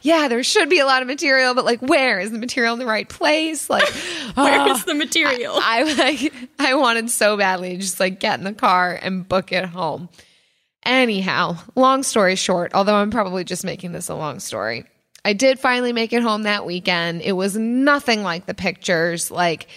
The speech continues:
Speaker 1: the, the sleeves were not the same. The beading was not the same. Where the waistline was, how it went out. I,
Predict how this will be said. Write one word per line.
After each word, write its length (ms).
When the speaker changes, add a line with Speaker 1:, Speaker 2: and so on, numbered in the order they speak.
Speaker 1:
the, 320
the 180
sleeves 480
were 80
not 180
the 100
same. 360
The 100
beading 440
was 140
not 180
the 100
same. 300
Where 140
the 80
waistline 680
was, 340
how 300
it 160
went 300
out. 360
I, 160